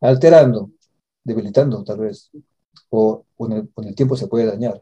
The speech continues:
Entonces, ese, ese, ese filtro corrige esas, este, esas, esa contaminación electromagnética, la elimina. ¿Y, y qué tiene ahí? Dice el doctor, ¿qué, qué le ha puesto, doctor, a este filtro? Tiene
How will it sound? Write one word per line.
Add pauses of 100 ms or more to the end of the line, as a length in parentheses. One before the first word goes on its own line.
Entonces, (280)
ese,
ese, (100)
ese
filtro (1120)
corrige
esas,
este,
esas,
esa (260)
contaminación
electromagnética,
la
elimina. (640)
¿Y,
y
qué
tiene
ahí?
Dice
el
doctor,
¿qué, (380)
qué
le
ha
puesto,
doctor,
a
este
filtro? (1300)
Tiene